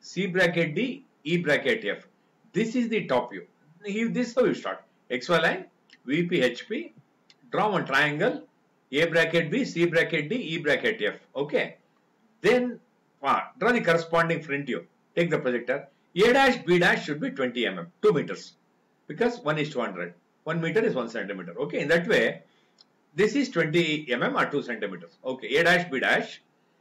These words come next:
C dash, D dash is forty M M or four centimeters.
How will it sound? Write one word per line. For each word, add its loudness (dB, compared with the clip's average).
C -2
dash, 4
D 0
dash 4
is 0
forty 2
M 4
M 2
or -4
four -2
centimeters. -4